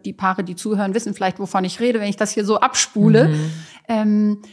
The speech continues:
Speaker 1: dann, dann ist das natürlich die, alles, was mit reinspielt in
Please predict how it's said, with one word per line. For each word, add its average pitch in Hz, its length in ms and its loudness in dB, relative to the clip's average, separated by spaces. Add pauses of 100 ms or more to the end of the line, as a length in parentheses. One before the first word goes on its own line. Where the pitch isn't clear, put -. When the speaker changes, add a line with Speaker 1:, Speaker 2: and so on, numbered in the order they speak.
(640)
Speaker 1:
dann, 196 360 2
dann 202 180 -4
ist - 200 -4
das 202 160 -6
natürlich 226 520 -2
die, 226 500 -8 (140)
alles, 254 320 2
was 233 180 -2
mit 254 220 2
reinspielt 202 600 -2
in 202 340 2